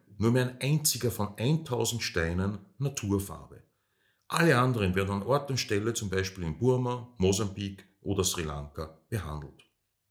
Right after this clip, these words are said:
Welche Edelsteine eignen sich für ein Investment? Das sind naturfarbene Rubine, Saphire und Smaragde sehr guter bis ausgezeichneter Qualität ab einem Karat Gewicht aufwärts,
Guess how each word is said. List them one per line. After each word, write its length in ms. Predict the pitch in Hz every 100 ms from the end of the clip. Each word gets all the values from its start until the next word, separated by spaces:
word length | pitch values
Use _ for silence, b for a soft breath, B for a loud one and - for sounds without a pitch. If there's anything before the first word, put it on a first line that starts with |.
| _ _ _
Welche 300 | 90 95 -
Edelsteine 720 | 170 92 92 - 92 92 113 -
eignen 360 | 73 78 95
sich 460 | 101 110 - - _ -
für 140 | 139
ein 80 | 131
Investment? 760 | 139 80 73 - - 69 - _ b b b b
Das 140 | - -
sind 140 | 117
naturfarbene 800 | 107 - 104 120 120 110 123 123
Rubine, 580 | 78 73 82 92 117 113
Saphire 640 | - 78 - 85 95 90
und 80 | 78
Smaragde 720 | 80 73 73 73 - 107 107 B B B
sehr 340 | - - 143
guter 460 | 151 135 120 - 73
bis 260 | 76 92 -
ausgezeichneter 800 | 85 107 131 - 98 90 95 92
Qualität 720 | 90 80 - 78 87 98 - b b b -
ab 260 | 120 -
einem 280 | 98 90 104
Karat 420 | 101 90 80 80
Gewicht 420 | - 85 92 - -
aufwärts, 880 | 85 90 90 - - - - -